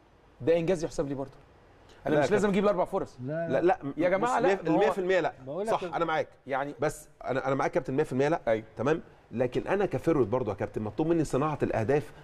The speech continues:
Speaker 2: حتى لو ما سجلتش أصلا، ما إحنا، أنت، أنت دايما في م-، يعني أمال السوبر هاتريك وال-،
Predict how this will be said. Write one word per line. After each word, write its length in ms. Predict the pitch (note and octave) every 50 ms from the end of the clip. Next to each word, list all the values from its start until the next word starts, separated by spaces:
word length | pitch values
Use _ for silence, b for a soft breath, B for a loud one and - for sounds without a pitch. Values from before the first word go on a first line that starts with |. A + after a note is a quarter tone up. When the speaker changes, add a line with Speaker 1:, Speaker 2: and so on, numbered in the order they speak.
| -
Speaker 2:
حتى 240 | - D#3+ E3+ - -
لو 80 | A2+ A2
ما 80 | A2
سجلتش 440 | A2 - A2 A#2+ E3 D#3 - A#2+ -
أصلا، 280 | - E3+ - - A#2 G2
ما 80 | G#2
إحنا، 160 | G2 - G#2 G#2+
أنت، 120 | F#2+ -
أنت 160 | G#2 G#2 -
دايما 220 | A2 A2+ C#3 D3+ C#3
في 100 | - A2
م-، 60 | G#2 B B B B
يعني 140 | A#2 B2 C3 -
أمال 180 | C#3 D#3 F3+ F#3+
السوبر 400 | - - G3 - E3+ D3+ C#3 D3+
هاتريك 280 | D3+ - C3 - -
وال-، 260 | A2 A2 G#2+ A2+ G#2+